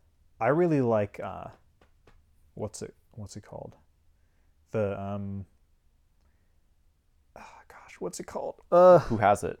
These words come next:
Speaker 1: uh, Darth Maul.
Speaker 2: Oh, double-bladed?
Speaker 1: Double-bladed, yeah.
Speaker 2: <laughs>
Speaker 1: Why does that, why did that name escape me? Is it
Speaker 2: I was
Speaker 1: the
Speaker 2: like,
Speaker 1: name?
Speaker 2: "Oh my gosh, what deep lore thing is he about
Speaker 1: No,
Speaker 2: to reference?"
Speaker 1: no, the, the,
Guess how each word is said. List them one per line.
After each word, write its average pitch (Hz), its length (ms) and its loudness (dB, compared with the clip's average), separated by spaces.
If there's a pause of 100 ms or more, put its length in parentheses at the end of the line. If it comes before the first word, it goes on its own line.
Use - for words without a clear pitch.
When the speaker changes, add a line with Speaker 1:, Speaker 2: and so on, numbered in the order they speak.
Speaker 1:
uh, 175 200 2 (720)
Darth 143 240 2
Maul. 143 320 4 (320)
Speaker 2:
Oh, 165 180 8
double-bladed? 147 560 2
Speaker 1:
Double-bladed, 147 640 8
yeah. 139 380 4 (200)
Speaker 2:
<laughs> - 160 -12
Speaker 1:
Why 160 180 8
does 208 100 8 (200)
that, 160 180 4
why 180 140 8
did 220 80 4
that 202 120 6
name 190 200 2
escape 165 420 0
me? 123 220 -2 (640)
Is - 60 -8
it 143 40 -2
Speaker 2:
I 143 60 4
was 139 80 8
Speaker 1:
the - 20 8
Speaker 2:
like, 107 120 8
Speaker 1:
name? 117 60 0
Speaker 2:
"Oh 131 80 8
my 113 120 4
gosh, 113 280 4
what 127 200 0
deep 123 240 -2
lore 120 280 4
thing 127 240 -2
is 107 120 -2
he 127 60 -4
about 120 180 8
Speaker 1:
No, 127 60 4
Speaker 2:
to 120 60 4
reference?" 120 520 6
Speaker 1:
no, 139 100 4
the, - 20 -2
the, 131 260 2